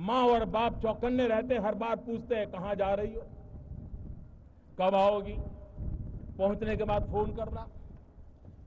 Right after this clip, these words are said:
बेटी को तो सैकड़ों सवाल माँ बाप पूछते हैं, लेकिन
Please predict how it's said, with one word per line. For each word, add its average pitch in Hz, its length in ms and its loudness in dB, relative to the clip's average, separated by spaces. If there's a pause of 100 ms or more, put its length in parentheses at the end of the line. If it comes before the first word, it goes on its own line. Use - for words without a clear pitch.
(280)
बेटी 302 360 4
को 277 180 6
तो 269 160 4
सैकड़ों 277 500 4
सवाल 262 400 4
माँ 262 220 2
बाप 254 240 4
पूछते 247 360 -6
हैं, - 1500 -4
लेकिन 185 400 -4